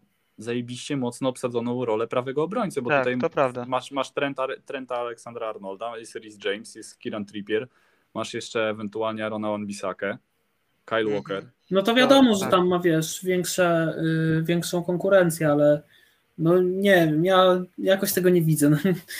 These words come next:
Speaker 3: nie wiem, no jakoś tak mi wydaje mi się, że to jest, y, za duża fantazja jednak.
Speaker 1: Mhm, okej. Jeszcze tutaj, tutaj dotarłem do, do danych liczbowych, y, a propos,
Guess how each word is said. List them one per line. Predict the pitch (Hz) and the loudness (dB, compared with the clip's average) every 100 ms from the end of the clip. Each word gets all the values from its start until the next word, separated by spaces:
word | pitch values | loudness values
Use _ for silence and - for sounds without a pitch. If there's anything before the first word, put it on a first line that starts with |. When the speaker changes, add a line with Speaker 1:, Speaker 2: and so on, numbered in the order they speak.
| - - | -6 4
Speaker 3:
nie | 208 185 | 6 8
wiem, | 175 | 8
no | 185 | 8
jakoś | 208 208 220 | 6 6 2
tak | 226 220 | 2 2
mi | 226 | 0
wydaje | 214 208 202 | 2 4 4
mi | 196 | 4
się, | 196 | -4
że | 196 | -2
to | 196 | -2
jest, | 185 - | -2 -2
y, | 208 196 196 185 208 | 4 6 6 4 2
za | 190 | 2
duża | 190 190 | 4 0
fantazja | 175 180 170 147 147 | 2 2 4 2 2
jednak. | 143 143 143 - _ _ _ _ _ | 0 0 -4 -8 _ _ _ _ _
Speaker 1:
Mhm, | 123 135 196 _ _ - | -12 -10 -12 _ _ -12
okej. | 127 143 175 _ - | -10 -8 -10 _ -10
Jeszcze | 123 151 | -8 -8
tutaj, | 143 143 135 | -8 -4 -4
tutaj | 135 131 123 | -2 -4 -4
dotarłem | 110 117 120 131 127 113 | -8 -8 -2 0 0 -2
do, | 110 107 107 107 104 | -2 -2 -2 -6 -10
do | 98 104 104 101 95 | -6 -6 -6 -8 -6
danych | 127 107 98 - | -6 -6 -12 -14
liczbowych, | 98 117 101 95 120 _ _ _ _ - | -12 -6 -6 -6 -18 _ _ _ _ -14
y, | 95 95 92 90 - | -12 -10 -12 -14 -12
a | 101 | -12
propos, | - 98 - 92 92 | -8 -8 -6 -8 -8